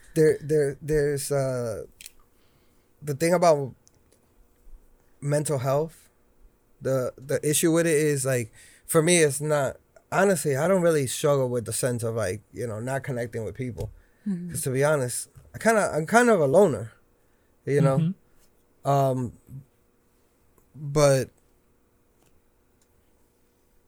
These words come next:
Speaker 1: just, like, the constant, f-, uh, feed of negative shit,
Speaker 3: Yeah.
Speaker 2: Mm-hmm.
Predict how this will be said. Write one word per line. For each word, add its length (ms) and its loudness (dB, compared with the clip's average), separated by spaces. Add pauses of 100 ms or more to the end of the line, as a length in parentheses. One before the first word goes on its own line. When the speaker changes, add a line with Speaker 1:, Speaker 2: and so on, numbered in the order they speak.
(560)
Speaker 1:
just, 220 2
like, 300 2 (380)
the 80 -2
constant, 640 2
f-, 160 -14 (220)
uh, 640 -2 (200)
feed 580 -4 (300)
of 580 0 (1160)
negative 400 0
shit, 320 2 (840)
Speaker 3:
Yeah. 260 -4
Speaker 2:
Mm-hmm. 380 -2